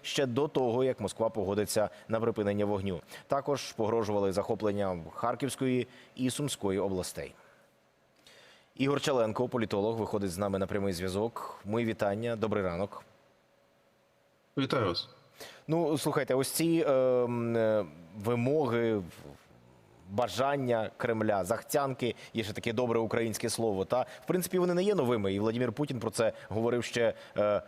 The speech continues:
Speaker 1: минулого року. В принципі, можна вважати, що на цьому росіяни стоятимуть і надалі, чи позиція може змінитися?
Speaker 2: Ну, тут, е, дійсно від побажань безпосередньо Кремля,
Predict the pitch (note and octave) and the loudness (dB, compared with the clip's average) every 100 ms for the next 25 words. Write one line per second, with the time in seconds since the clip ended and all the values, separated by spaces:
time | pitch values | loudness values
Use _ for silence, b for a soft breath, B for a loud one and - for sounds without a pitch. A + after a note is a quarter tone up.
0 | - A2 B2+ D#3+ E3+ A#2 G#2+ F#2 - E2+ | -4 0 2 2 2 2 0 -2 -2 -6
1 | D2 B1 B1 C#2 - - - B2 B2 B2+ | -6 -12 -18 -20 -20 -16 -4 -2 -2 -2
2 | A#2 G2+ F#2+ F#2 G2+ A#2+ C3 A#2 B2 A#2+ | -2 -4 -10 -12 -8 -2 0 2 2 2
3 | C3 A#2+ - B2 A#2+ D#3+ B2+ A2+ C3 B2+ | 0 -2 -2 -2 0 0 0 2 0 0
4 | - B2 B2 A#2+ - B B C#3+ C3 A#2+ | 0 0 2 -2 -2 B B 0 0 2
5 | D3+ F#3+ C#3 - A2 A2+ A#2 A#2 G#2 G2 | 2 2 0 -2 -2 -2 0 0 0 0
6 | F#2+ F#2+ E2+ - - - _ _ _ _ | -2 -4 -6 -12 -16 -18 _ _ _ _
7 | _ _ _ _ _ _ _ _ _ _ | _ _ _ _ _ _ _ _ _ _
8 | _ _ _ _ _ _ _ _ _ _ | _ _ _ _ _ _ _ _ _ _
9 | C4 B3+ C3 A#2 - - - F3 E3 - | -8 -2 -2 -2 -8 -10 0 0 0 -2
10 | - C#3+ C3+ B2+ B2 A2+ B2+ C3+ B2+ A2+ | 0 2 2 2 2 2 2 2 2 2
11 | G#2+ A2+ - - A2 - G2+ G#2+ A2 A2+ | 0 -2 -4 -6 -4 -4 -2 0 0 0
12 | G2+ G2+ - - G2 - G#2 - G#2+ G2+ | 0 -2 -6 -8 -4 -4 -2 0 -2 0
13 | G2+ - G#2+ G#2+ C3+ E2 | -2 0 0 2 0 -2